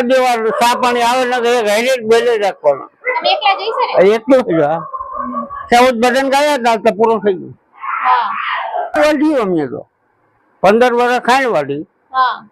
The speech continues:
Speaker 1: સો પાણાના વીસ રૂપિયાનો ભાવ હતો ને, સો પાણાના વીસ રૂપિયા, તૈયાર હું ખાઈને ઈખો તો.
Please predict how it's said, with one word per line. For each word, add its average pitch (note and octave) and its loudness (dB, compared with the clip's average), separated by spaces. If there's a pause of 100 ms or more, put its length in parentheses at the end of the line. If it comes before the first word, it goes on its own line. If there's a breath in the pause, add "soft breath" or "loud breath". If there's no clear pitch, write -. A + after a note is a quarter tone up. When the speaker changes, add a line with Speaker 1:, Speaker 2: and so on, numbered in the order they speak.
(320)
Speaker 1:
સો A#3+ 6
પાણાના A3+ 0
વીસ G#3 0
રૂપિયાનો A#3 2
ભાવ G#3 2
હતો B3 0
ને, F#3+ -8 (880)
સો A#3 6
પાણાના B3 2
વીસ G#3+ -2
રૂપિયા, F#3 4
તૈયાર G#3 2
હું F#3+ -4
ખાઈને E3 0 (380)
ઈખો G#3 4
તો. - -8